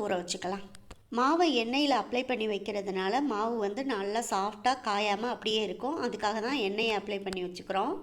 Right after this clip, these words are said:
இந்த மிக்சிங் பவுலை ஒரு மூடி போட்டு மூடி வச்சிருங்க. ஒரு பதினஞ்சு நிமிஷம் கழிச்சு பார்ப்போம். அதுக்குள்ள நம்ம இந்த சமோசாவுக்கு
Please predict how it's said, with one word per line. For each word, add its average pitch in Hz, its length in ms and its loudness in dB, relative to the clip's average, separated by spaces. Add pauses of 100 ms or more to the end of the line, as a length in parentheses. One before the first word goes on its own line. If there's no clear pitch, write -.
(180)
இந்த 233 200 2
மிக்சிங் 320 400 0
பவுலை 220 240 2 (220)
ஒரு 240 180 4
மூடி 277 240 2
போட்டு 247 240 0
மூடி 240 240 0
வச்சிருங்க. 196 360 -2 (200)
ஒரு 202 160 2
பதினஞ்சு 208 440 0
நிமிஷம் 240 300 -2
கழிச்சு 196 320 -4
பார்ப்போம். 220 320 0 (100)
அதுக்குள்ள 202 400 2
நம்ம 247 200 0 (420)
இந்த 220 200 -2
சமோசாவுக்கு 247 540 0